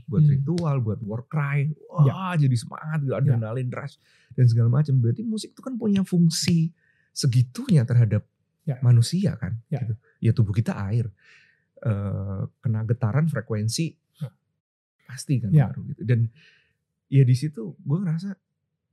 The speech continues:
Speaker 1: tadi gue bilang kenapa gue bisa kapan aja mati gitu.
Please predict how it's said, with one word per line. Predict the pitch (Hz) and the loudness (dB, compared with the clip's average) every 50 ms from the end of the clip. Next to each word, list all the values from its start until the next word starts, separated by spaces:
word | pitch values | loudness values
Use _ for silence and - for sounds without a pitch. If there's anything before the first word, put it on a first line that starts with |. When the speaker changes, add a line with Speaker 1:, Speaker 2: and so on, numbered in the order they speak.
| _ _ _ _ _ _ _ _ _ _ _ _ _ _ _ | _ _ _ _ _ _ _ _ _ _ _ _ _ _ _
Speaker 1:
tadi | _ 156 160 156 | _ 0 2 2
gue | 139 117 120 | 2 2 0
bilang | 117 143 160 147 139 | -2 -2 -2 -2 -4
kenapa | 143 - 143 151 156 180 175 - - _ _ _ _ _ _ _ _ | -4 -6 -6 -8 -8 -8 -10 -12 -16 _ _ _ _ _ _ _ _
gue | _ 135 123 110 151 180 | _ -10 -4 -2 0 2
bisa | 160 139 - 127 | 2 0 0 0
kapan | 120 120 120 - 127 123 120 | -4 -6 -4 -4 -2 0 0
aja | 123 123 120 | 2 2 2
mati | 107 104 110 123 - 151 117 | 0 0 -4 -4 -6 -6 -6
gitu. | 101 101 - 95 | -6 -6 -8 -10